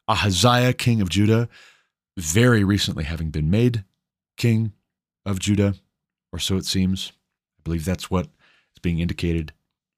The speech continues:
Ahaziah is there to visit. Here comes Jehu with his retinue,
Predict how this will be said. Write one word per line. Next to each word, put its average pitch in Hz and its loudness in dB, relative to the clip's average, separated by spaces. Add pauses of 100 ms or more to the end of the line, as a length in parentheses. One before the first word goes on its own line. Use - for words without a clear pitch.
Ahaziah 95 -2
is 87 -6
there 87 0
to 82 0
visit. 87 0 (540)
Here 127 4
comes 98 2 (120)
Jehu 76 -4 (680)
with 92 -2
his 80 -6 (540)
retinue, 76 -6